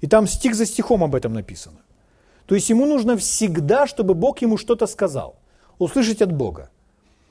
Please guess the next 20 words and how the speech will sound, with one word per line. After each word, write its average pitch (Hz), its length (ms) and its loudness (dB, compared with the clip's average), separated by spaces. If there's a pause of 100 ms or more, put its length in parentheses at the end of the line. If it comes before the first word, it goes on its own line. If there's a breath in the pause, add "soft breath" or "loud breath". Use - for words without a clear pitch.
(300)
И 175 160 4
иногда 262 340 6
Бог 285 260 4
ему 214 140 4
говорит: 202 220 6
«Иди 240 180 2
сражайся, 175 720 2 (340)
я 196 160 2
с 196 60 -6
тобой, 202 280 2
мы 180 120 2
их 175 100 2
одолеем». 113 540 -2 (460)
И 180 60 0
Давид 208 300 4
идёт, 240 200 0
сражается 185 600 2
и 135 120 0
их - 240 -6 (320)
одолевает. 95 600 -8